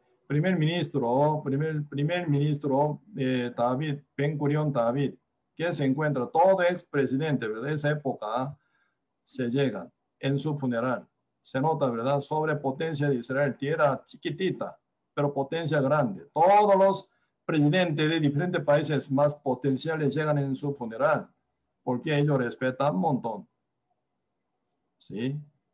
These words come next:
Aquí también Isaías capítulo sesenta, verso diez y once dice, "Extranjero edificarán tus muros".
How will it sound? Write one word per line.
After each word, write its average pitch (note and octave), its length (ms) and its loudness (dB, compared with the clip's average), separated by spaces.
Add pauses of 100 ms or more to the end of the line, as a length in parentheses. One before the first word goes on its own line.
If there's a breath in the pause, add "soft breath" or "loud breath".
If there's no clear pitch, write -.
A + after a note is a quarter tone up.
(4000 soft breath)
Aquí D3 320 2
también F#3 320 6
Isaías E3+ 380 6
capítulo E3+ 420 2
sesenta, D3+ 500 0
verso D3+ 280 2
diez D3 280 0
y D#3 40 -4
once D3+ 280 0
dice, C#3+ 420 -2
"Extranjero E3+ 960 4
edificarán D#3+ 680 0
tus D3 220 0
muros". C#3+ 380 0